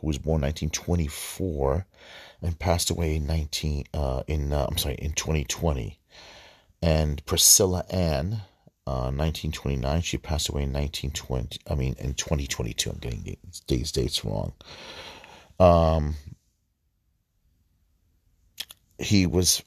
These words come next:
uh, from, uh, let me see here.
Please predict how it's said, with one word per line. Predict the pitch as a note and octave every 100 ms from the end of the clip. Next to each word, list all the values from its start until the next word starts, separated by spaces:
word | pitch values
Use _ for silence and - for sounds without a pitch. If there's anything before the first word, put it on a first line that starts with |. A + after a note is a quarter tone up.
| -
uh, | E2 D#2+ D2+
from, | - - F2 E2+ D#2+ E2 - - - _ _ _ -
uh, | D#2 D2+ C#2+ C2+ C2+ C#2 - - -
let | C2+
me | D2
see | - - B1
here. | - A#1+ - -